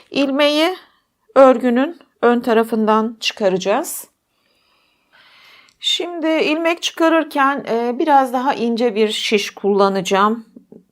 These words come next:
Yani kaç numara olduğu fark etmez. Sizin şişinizden, kullandığınız şişten daha ince bir şiş olsun. İlmek çıkarırken, e, bu şekilde yaparsanız, e, sonuç çok daha yüz güldürecektir.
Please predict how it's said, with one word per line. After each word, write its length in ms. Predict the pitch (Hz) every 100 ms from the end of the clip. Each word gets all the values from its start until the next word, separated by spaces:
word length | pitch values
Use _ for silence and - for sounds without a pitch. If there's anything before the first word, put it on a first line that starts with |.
| _
Yani 360 | 262 208 214 226 -
kaç 280 | 392 -
numara 260 | 247 247 233
olduğu 280 | 220 208 262
fark 360 | 262 254 214
etmez. 360 | 208 190 214 233
Sizin 380 | - 277 247 240
şişinizden, 800 | - 247 - 214 214 220 220 233
kullandığınız 580 | 254 240 220 202 208 202
şişten 400 | 202 - 226 220
daha 200 | 226 220
ince 360 | 196 190 185
bir 100 | 185
şiş 300 | 180 214 208
olsun. 420 | 196 190 190 - - - - - - - -
İlmek 360 | 294 311 294
çıkarırken, 800 | - - 294 294 285 - 254 269 -
e, 320 | 226 233 233
bu 80 | 285
şekilde 460 | 269 233 240 220
yaparsanız, 960 | 247 262 262 233 220 220 208 233 262 -
e, 500 | 208 220 220 214 214
sonuç 540 | 220 269 247 254 - -
çok 280 | 269 240
daha 460 | 208 220 247 254 -
yüz 280 | 202 233 220
güldürecektir. 920 | 202 202 190 185 196 202 202 262 311